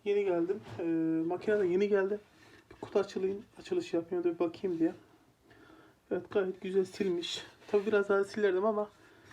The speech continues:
şu an vakit pek o uygun vakit değil. Ama genel itibariyle güzel bir makine. Tavsiye ederim.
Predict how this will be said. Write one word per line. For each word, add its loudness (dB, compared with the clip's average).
şu -6
an -2
vakit -4
pek 0
o -2
uygun -2
vakit -8
değil. -4
Ama -2
genel 2
itibariyle 0
güzel 4
bir 4
makine. 0
Tavsiye 4
ederim. 6